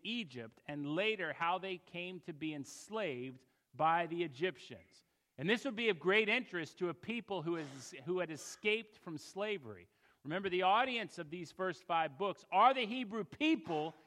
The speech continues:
in the wilderness. Or at least the audience of Genesis is. Deuteronomy is gonna be a little bit later on. But, but the audience is the Hebrew people in the wilderness. And so this chapter is going to be of great importance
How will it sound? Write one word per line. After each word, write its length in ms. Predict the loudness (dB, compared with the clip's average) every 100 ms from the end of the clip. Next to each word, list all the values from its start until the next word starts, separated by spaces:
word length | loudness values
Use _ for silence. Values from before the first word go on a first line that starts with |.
| -4
in 180 | 0 2
the 80 |
wilderness. 840 | 10 10 10 6 0 -4 -14 -18 -20 _ _ _ _ _ _ _
Or 60 | -8
at 60 |
least 220 | -6 -6
the 100 | 0
audience 320 | 0 0 -4 -12
of 100 | -10
Genesis 560 | -6 -4 -6 -12 -20 -20
is. 100 | -16
Deuteronomy 560 | -10 -6 -4 -4 -4 -8
is 100 | -10
gonna 180 | -14 -12
be 200 | -14 -16 _ _ -8
a 40 |
little 100 | -8
bit 100 | -2
later 240 | -2 0
on. 100 | -2 -4
But, 120 | -12 -12 _ _ -12
but 120 | -4
the 140 | 6
audience 500 | 10 10 8 0 -6 -2
is 260 | -2 0
the 120 | -4
Hebrew 360 | -2 -4 -2 -2
people 560 | -2 -2 -2 -2 -6 -4
in 180 | -4 0
the 80 | 4
wilderness. 580 | 4 2 0 -6 -10 -20 -20 _ _ _ _ _ _ _ _
And 80 | -10
so 140 | -2 2
this 220 | 2 0
chapter 500 | 2 6 6 6 0
is 100 | 0
going 240 | -2 -2
to 80 | -2
be 120 | 0
of 120 | 0 0
great 420 | 2 4 4 0
importance 800 | -6 -6 0 2 2 0 -6 -8